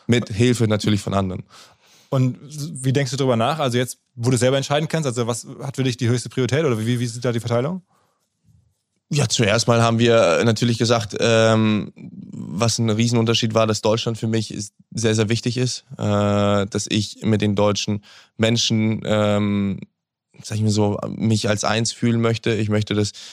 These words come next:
Speaker 1: die deutschen Leute, das deutsche Publikum auch mich besser kennenlernt. Das war eine riesen Umstellung zu dem Management davor, das ich hatte. Mich,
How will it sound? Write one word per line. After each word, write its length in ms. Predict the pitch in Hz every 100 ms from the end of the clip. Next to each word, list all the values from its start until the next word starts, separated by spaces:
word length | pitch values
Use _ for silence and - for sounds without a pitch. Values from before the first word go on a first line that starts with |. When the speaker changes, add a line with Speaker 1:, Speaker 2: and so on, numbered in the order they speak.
| -
Speaker 1:
die 60 | -
deutschen 320 | 110 107 113
Leute, 360 | 107 107 110 113
das 140 | 104 -
deutsche 240 | 107 104
Publikum 500 | 101 123 117 113 110
auch 320 | 104 107 104
mich 380 | - 110 110 -
besser 220 | - 107 110
kennenlernt. 560 | 110 113 117 127 120 113
Das 220 | 104 -
war 280 | 104 104 101 - _
eine 160 | 110 107
riesen 240 | 127 120
Umstellung 560 | 117 117 - 117 117 110
zu 160 | -
dem 100 | 107
Management 400 | 104 113 110 107 107
davor, 500 | - 113 123 139 139
das 160 | 113
ich 160 | 120 -
hatte. 480 | 120 127 123 113 101
Mich, 560 | 98 85 90 107 107